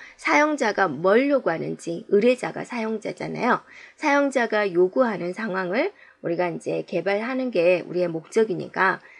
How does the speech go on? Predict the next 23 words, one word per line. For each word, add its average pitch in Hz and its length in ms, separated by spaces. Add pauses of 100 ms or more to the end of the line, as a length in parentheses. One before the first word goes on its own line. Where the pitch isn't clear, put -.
(140)
사용자의 285 600
요구에 180 300
맞지 170 400
않으면 175 460
그건 165 180
실패한 254 520
거잖아요. 196 600 (260)
그래서 160 160
사용자에 220 540
대한 175 240
요구 175 280
분석. 151 480 (360)
자, 175 120
여기까지는 254 360
항상 277 280
기본입니다. 175 720
계획을 180 400
세우고 202 540 (240)
사용자가 247 580
뭘 190 320
요구하나 202 680
분석을 175 520
하고 165 340